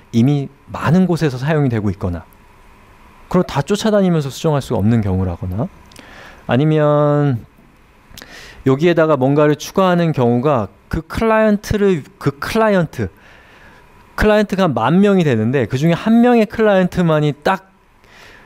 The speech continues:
그 뭐야, 곱하기가 필요해서 그 하나 추가해달라고 하는 경우일 수도 있다는 거죠. 자, 그런 경우에는 이 카큘레이터라고 하는 저 클래스에다가 직접 우리가 곱하기를 추가하는 게 불가능합니다.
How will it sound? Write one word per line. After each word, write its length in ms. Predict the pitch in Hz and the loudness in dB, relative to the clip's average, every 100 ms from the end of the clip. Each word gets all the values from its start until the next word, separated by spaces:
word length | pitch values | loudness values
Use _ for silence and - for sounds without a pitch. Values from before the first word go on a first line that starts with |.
| - | -18
그 140 | - 131 | -4 0
뭐야, 320 | 104 92 90 - | 2 0 -2 -4
곱하기가 500 | 117 - 170 160 135 | -4 0 0 0 -4
필요해서 680 | - 175 147 113 92 101 202 _ _ | -2 0 0 -2 -4 -6 -8 _ _
그 140 | - 135 | -6 -6
하나 320 | - 208 196 - | -2 0 0 -2
추가해달라고 680 | - - 190 180 147 131 113 123 | -10 -4 0 2 2 0 0 -2
하는 180 | 120 | -2
경우일 320 | 113 101 104 92 | -2 0 0 -2
수도 160 | - | -6
있다는 340 | 87 90 87 85 | -10 -8 -8 -8
거죠. 180 | 101 131 - - - - - - - | -14 -20 -20 -20 -20 -20 -20 -20 -12
자, 120 | - | -6
그런 280 | 110 139 180 | -2 0 0
경우에는 640 | 180 170 160 143 165 202 208 _ _ _ _ _ - | 2 2 0 0 0 -2 -4 _ _ _ _ _ -6
이 160 | 117 120 | 0 0
카큘레이터라고 1400 | - 175 190 170 151 - 139 120 - - _ - 117 123 | -2 -4 0 0 0 -2 -2 -2 -6 -20 _ -4 -2 0
하는 240 | 123 117 | -2 -2
저 120 | 101 104 | -2 -4
클래스에다가 680 | - 175 170 156 127 120 | -2 -2 0 -2 0 0
직접 460 | 113 - - 156 139 | -2 -6 -2 -2 -2
우리가 440 | 113 117 101 101 185 - - - | -4 -2 -2 -4 -6 -10 -20 -8
곱하기를 520 | 123 - 160 147 131 | -6 -2 -2 0 -2
추가하는 480 | - - 165 135 127 | -4 -4 -2 0 -2
게 80 | 117 | -4
불가능합니다. 720 | 107 104 120 98 87 95 | -2 -2 0 -2 -6 -10